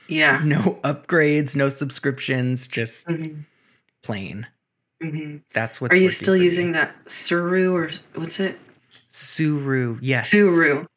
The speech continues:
Speaker 2: Oh, yeah, I couldn't
Speaker 1: Okay.
Speaker 2: show it on, I showed it on the last pod, but you couldn't see it. Um, I don't know if you can see it here, but it's just
Speaker 1: Yeah.
Speaker 2: this, like, app.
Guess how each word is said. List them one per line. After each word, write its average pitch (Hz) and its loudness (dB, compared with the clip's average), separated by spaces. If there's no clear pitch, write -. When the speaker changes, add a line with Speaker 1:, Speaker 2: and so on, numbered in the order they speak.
Speaker 2:
Oh, 180 2
yeah, 165 2
I 139 -2
couldn't 135 -4
Speaker 1:
Okay. 165 -4
Speaker 2:
show 143 0
it - -4
on, 117 -4
I 131 -4
showed 147 0
it 131 -2
on 123 -2
the 113 -4
last 113 -6
pod, 110 -6
but 110 -6
you 123 -10
couldn't - -10
see 98 -8
it. - -8
Um, 120 -4
I 123 -10
don't 117 -6
know 131 -6
if 127 -10
you 120 -8
can 131 -10
see 117 -10
it - -12
here, 113 -8
but 156 -2
it's 165 -2
just 185 2
Speaker 1:
Yeah. 160 4
Speaker 2:
this, 151 -2
like, 190 0
app. 131 2